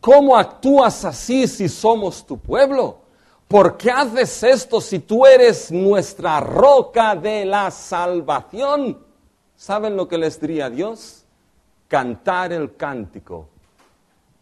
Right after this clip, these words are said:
de Deuteronomio treinta y dos. "Porque en ese cántico os daréis cuenta que soy vuestra roca de la salvación, pero también soy justo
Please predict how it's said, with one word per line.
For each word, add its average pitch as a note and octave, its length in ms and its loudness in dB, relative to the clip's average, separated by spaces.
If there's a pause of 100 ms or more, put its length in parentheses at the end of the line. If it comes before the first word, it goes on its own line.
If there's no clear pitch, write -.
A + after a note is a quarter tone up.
(140)
de G#2 80 -6
Deuteronomio F#2+ 680 -12
treinta E2 320 -16
y D2 40 -20
dos. - 420 -20 (1080)
"Porque A#2+ 360 -4
en C#3 100 -6
ese G3 320 -8
cántico F3 580 -10
os A2+ 120 -12
daréis C#3+ 440 -6
cuenta B2+ 500 -8
que G2 140 -12
soy F#3 480 -6
vuestra C#3+ 540 -8
roca D#3 460 -6
de C3 120 -12
la A#2 100 -12
salvación, A#2 840 -10
pero A2 220 -8
también A#2+ 680 -10
soy F#2 420 -12
justo - 1160 -10